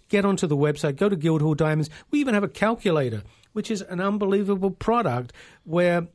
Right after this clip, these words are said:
we've been so, uh, what's the word, conservative.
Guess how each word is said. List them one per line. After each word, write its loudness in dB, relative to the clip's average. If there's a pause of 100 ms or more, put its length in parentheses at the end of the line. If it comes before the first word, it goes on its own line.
(100)
we've -2
been 0
so, 2 (1200)
uh, -2
what's -2
the 2
word, 2
conservative. 0